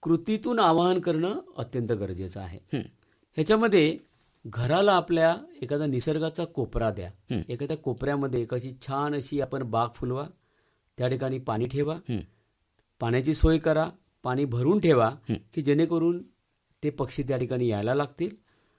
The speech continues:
Speaker 1: पक्ष्यांना आपण त्या ठिकाणी खाद्य देऊ शकतो, नैसर्गिक खाद्य देऊ शकतो.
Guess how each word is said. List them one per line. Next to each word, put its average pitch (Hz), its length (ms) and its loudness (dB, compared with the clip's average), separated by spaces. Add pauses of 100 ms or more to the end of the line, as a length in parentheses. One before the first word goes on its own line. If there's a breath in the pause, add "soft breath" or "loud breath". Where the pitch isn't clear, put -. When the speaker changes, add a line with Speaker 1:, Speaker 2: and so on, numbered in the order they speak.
(180)
Speaker 1:
पक्ष्यांना 185 460 2
आपण 185 320 2
त्या 165 140 2
ठिकाणी 160 360 2 (100)
खाद्य 117 320 0
देऊ 165 240 4
शकतो, - 460 -6 (420)
नैसर्गिक 127 420 2
खाद्य 160 260 4
देऊ 160 220 4
शकतो. 165 460 -4